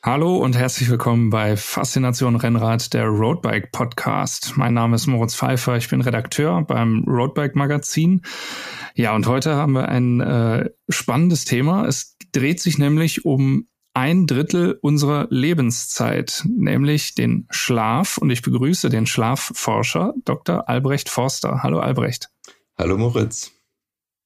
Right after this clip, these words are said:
Speaker 1: Ja, danke, dass du dir die Zeit nimmst. Ähm, ich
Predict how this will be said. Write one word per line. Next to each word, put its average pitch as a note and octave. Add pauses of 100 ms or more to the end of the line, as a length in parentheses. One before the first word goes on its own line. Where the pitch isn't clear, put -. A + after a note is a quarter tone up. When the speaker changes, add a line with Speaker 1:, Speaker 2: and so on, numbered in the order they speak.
(360)
Speaker 1:
Ja, A#2+
danke, D3
dass D3+
du D3
dir B2
die A#2
Zeit -
nimmst. C3
Ähm, C3+
ich -